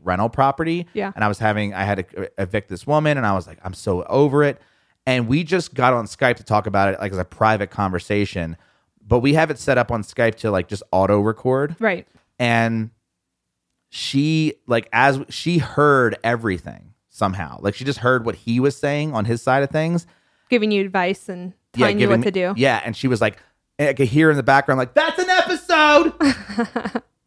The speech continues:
Speaker 1: That's an episode.
Speaker 2: Yeah.
Speaker 1: She knew just, and she was the catalyst for Listen Money Matters. She was the reason we even started a podcast because Andrew and I were just friends. We would jump on Skype. We met through Fizzle.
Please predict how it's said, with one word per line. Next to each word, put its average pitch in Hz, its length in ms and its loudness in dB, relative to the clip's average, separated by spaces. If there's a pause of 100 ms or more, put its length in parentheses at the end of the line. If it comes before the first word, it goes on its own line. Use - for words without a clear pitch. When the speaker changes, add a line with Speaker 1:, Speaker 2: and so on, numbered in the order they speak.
Speaker 1:
That's 175 220 4
an 180 80 0
episode. 120 520 -2
Speaker 2:
Yeah. 196 240 2
Speaker 1:
She 175 260 -2
knew 156 640 4
just, 139 280 -6
and 151 260 -2
she 208 640 -4 (480)
was 143 220 2
the 151 120 0
catalyst 143 920 0 (240)
for 247 340 2
Listen 117 280 -2
Money 85 200 -2
Matters. - 520 -14 (400)
She 214 320 -2
was 208 160 4
the 156 100 0
reason 156 480 0
we 139 120 -4
even 139 280 -2
started 127 300 0
a 110 40 -12
podcast 160 560 0
because 120 380 -2 (460)
Andrew 160 340 2
and 143 100 0
I 120 380 0
were 123 140 -2
just 131 260 -2
friends. 120 580 0
We 113 60 -14
would 113 140 -4
jump 120 260 -4
on 147 160 0
Skype. 110 360 0
We 104 100 -6
met 110 200 -2
through 135 140 -2
Fizzle. 120 540 0